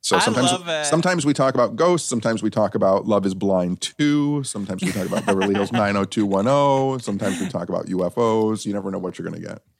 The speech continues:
Speaker 2: Yeah, no, I love it. It's, it's, uh, it's fun to listen to two friends, um, having a good time and being their authentic selves with each other. And it's just like, <laughs> I mean, I kinda do feel like I'm like, t-, oh, I tapped somebody's phone,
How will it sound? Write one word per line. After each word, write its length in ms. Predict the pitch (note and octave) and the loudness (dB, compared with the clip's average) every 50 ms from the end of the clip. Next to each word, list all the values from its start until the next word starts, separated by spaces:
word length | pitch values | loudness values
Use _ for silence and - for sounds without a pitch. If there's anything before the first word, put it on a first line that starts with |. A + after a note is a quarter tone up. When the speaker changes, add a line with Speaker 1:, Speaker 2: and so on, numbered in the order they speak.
| _ _ _ _ _ _ - | _ _ _ _ _ _ -10
Speaker 2:
Yeah, 640 | - E3 E3 E3 E3+ F3 F3 E3 D#3 D3 D3 F3 A#3+ - | -6 -4 -2 -2 -2 -2 -4 -4 -4 -6 -8 -12 -12 -8
no, 160 | F3 F3 F3 | -4 -2 -2
I 100 | F3+ F#3 | -2 -2
love 260 | F#3 F3 F3 F3+ E3+ F3 | -2 -2 -4 -4 -4 -4
it. 240 | D#3+ C#3+ C3+ G2 | -6 -6 -6 -8
It's, 340 | D2+ B2 F3+ F3+ F3 - - F3 | -10 -8 -10 -8 -10 -10 -12 -10
it's, 340 | D3 E3 F3 E3 - - | -8 -8 -8 -8 -8 -8
uh, 160 | F3+ F3+ F3 - | -8 -8 -6 -8
it's 340 | - F3+ D#3+ - - - - | -8 -10 -10 -10 -12 -12 -8
fun 220 | - - F3+ F3+ E3+ | -4 -4 -4 -4 -6
to 80 | F3 | -10
listen 260 | D#3+ D#3+ C#3+ - D#3+ | -10 -10 -8 -8 -8
to 60 | D3+ D3 | -8 -8
two 300 | C#3+ - - D#3+ D3+ C#3 | -10 -10 -8 -8 -8 -8
friends, 600 | - - D#3 D3 C#3+ C#3+ C#3+ C#3+ - D#3+ D#3+ - _ - - - - - _ - | -6 -6 -6 -6 -6 -8 -12 -14 -16 -20 -20 -20 _ -20 -20 -20 -20 -20 _ -8
um, 540 | D3 C#3+ C#3 C3+ C3+ C3 C3+ C3+ - - - _ _ _ _ _ _ _ - | -6 -6 -4 -4 -6 -8 -8 -10 -14 -16 -20 _ _ _ _ _ _ _ -10
having 260 | D3+ D#3 D#3 D3 D3+ | -6 -6 -4 -4 -6
a 60 | D3 D3 | -8 -8
good 260 | C#3 - D3+ C#3+ - | -6 -6 -8 -6 -4
time 400 | - D#3 D3 C#3+ C#3+ C#3 C#3+ C#3+ | -4 -4 -4 -4 -4 -6 -6 -8
and 140 | C#3+ C#3+ C3+ | -10 -8 -6
being 180 | D3 D3 C#3+ C#3 | -6 -6 -4 -4
their 140 | C#3+ C#3+ | -4 -4
authentic 540 | C#3 C#3 C3+ - D#3 D3 C#3 - D#3+ D#3 D3 - | -4 -4 -4 -6 -8 -8 -6 -6 -8 -8 -8 -8
selves 520 | - - D#3 C#3+ C#3+ D3 C#3+ D3 C#3+ - | -6 -4 -2 -2 -2 -4 -8 -12 -12 -10
with 140 | D#3 D3+ C#3+ D3+ | -8 -8 -6 -8
each 200 | D3 C#3+ - D#3 | -8 -6 -4 -4
other. 360 | C#3 C3+ C3+ C#3+ C#3 C#3 C#3 | -4 -2 -2 -4 -4 -4 -6
And 160 | C#3 C#3+ D3+ | -8 -8 -8
it's 160 | D3+ D3+ D3 | -6 -6 -6
just 160 | - D#3+ - | -6 -4 -2
like, 180 | E3+ D3+ C#3+ C#3+ - - - - - | -4 -4 -4 -4 -8 -10 -10 -14 -16
<laughs> 220 | - - - - | -16 -16 -12 -4
I 120 | - F3 F3 | -2 -2 0
mean, 140 | F#3+ F#3 | 0 -2
I 60 | F3+ F3+ | -2 -2
kinda 260 | - G3+ G#3 G#3 G3 | -2 -6 -6 -6 -6
do 220 | D3+ D3+ D#3 D#3+ | -6 -4 -6 -6
feel 180 | D3+ - F3 D#3+ | -4 -4 -4 -2
like 220 | E3 E3 D#3+ - | -2 -4 -4 -4
I'm 200 | E3 E3 E3+ E3+ | -6 -6 -4 -4
like, 460 | E3 E3 E3 E3 D#3+ - A#1 - - | -4 -4 -4 -6 -8 -12 -18 -16 -12
t-, 100 | - - - - | -8 -8 -6 -4
oh, 180 | E2 G#2+ C#3+ - | -4 -4 -4 -2
I 160 | C#3 D3 D3 | -4 -4 -4
tapped 420 | C3+ - - D3 C#3 C#3 - - - | -6 -8 -4 -4 -4 -4 -4 -8 -8
somebody's 460 | - E3 D3 C#3+ C#3 C#3+ C#3 C3 - | -6 -6 -4 -4 -4 -4 -6 -6 -4
phone, 480 | - C#3 C3+ C3 C3 C3+ D3 E3 D#3+ | -4 -4 -4 -4 -6 -6 -8 -10 -12